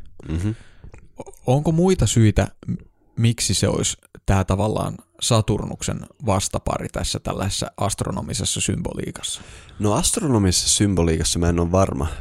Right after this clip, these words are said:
Speaker 1: pystynkö mä sulle antaa sitä, paitsi jos me halutaan nähdä, niin kuin, mitä tietysti me halutaan nähdä, niin kuin planeetat järjestyksessä auringosta poispäin,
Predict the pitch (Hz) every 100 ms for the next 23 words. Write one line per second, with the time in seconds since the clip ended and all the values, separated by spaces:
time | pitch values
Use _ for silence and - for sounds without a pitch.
0 | - 95 - 87 80 76 73 78 - -
1 | - - 80 78 87 87 - 76 82 85
2 | - - - - - - 104 117 110 -
3 | 78 80 - - - 82 82 85 92 87
4 | 82 80 82 95 95 80 73 78 73 78
5 | - 71 73 - - - - - - -
6 | - 78 80 78 78 71 82 80 82 95
7 | 117 90 - 58 60 58 76 76 - -
8 | - _ - - - - 60 78 76 76
9 | - - 78 76 73 - - 95 95 73
10 | 71 76 - - - 87 90 87 67 -
11 | - - 76 - - 85 85 67 67 -
12 | - - 82 78 - - 50 67